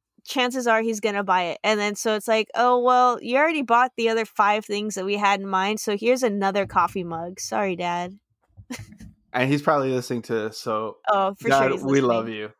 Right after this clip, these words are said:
Speaker 1: Love
Speaker 2: But
Speaker 1: you, but stop buying your own freaking gifts. How did you do, Michelle? Oh, thanks for asking, brother. Um,
Speaker 2: How did you do,
Speaker 1: yeah.
Speaker 2: Michelle?
Speaker 1: I, uh,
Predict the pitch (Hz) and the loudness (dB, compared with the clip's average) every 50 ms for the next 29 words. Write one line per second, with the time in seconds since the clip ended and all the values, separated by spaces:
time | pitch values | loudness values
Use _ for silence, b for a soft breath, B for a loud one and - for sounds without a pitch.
0 | b b b b b b b - 269 269 262 127 117 - 247 247 247 254 233 _ | b b b b b b b -12 -4 0 2 2 2 0 -2 -4 -6 -8 -12 _
1 | - - - - 240 226 - 190 208 214 220 226 226 226 220 220 - - 202 202 | -14 -10 0 2 2 2 2 2 0 2 2 2 0 -2 -4 -8 -12 -12 -12 -10
2 | - 196 196 190 190 196 - _ - 202 190 _ 190 190 185 185 185 185 190 _ | -8 -8 -8 -8 -10 -12 -14 _ -16 -16 -16 _ -16 -16 -14 -12 -12 -12 -12 _
3 | - - - - _ _ _ - 269 277 269 269 254 - 294 330 370 349 262 - | -20 -20 -20 -20 _ _ _ -6 -6 -6 -6 -6 -8 -6 -6 -4 -4 -4 -4 -4
4 | 196 180 180 180 175 180 - - 233 240 262 277 277 - - 294 311 - - 302 | -6 -6 -6 -8 -10 -10 -8 -6 -4 -2 -2 -2 0 2 2 2 2 2 -2 -4
5 | 320 - - 320 269 - 262 320 330 - - 220 208 214 202 196 202 214 220 220 | -4 -4 -4 -4 0 2 2 2 0 -2 -8 -8 -8 -6 -4 -4 -2 -2 -2 -2
6 | 220 - _ - - 208 214 214 214 214 202 202 202 - 151 180 175 143 - 127 | -2 -4 _ -6 0 2 2 2 2 2 0 0 2 2 2 2 2 2 2 2
7 | 156 - 185 180 160 135 117 107 - 117 117 127 139 147 147 - _ _ _ _ | 4 4 6 4 4 4 0 0 2 4 4 4 4 0 -4 -8 _ _ _ _
8 | _ _ _ _ _ _ - 220 254 254 285 269 269 254 254 254 240 240 233 226 | _ _ _ _ _ _ -4 0 2 2 4 4 4 4 4 4 4 4 4 2
9 | 233 - | 0 -2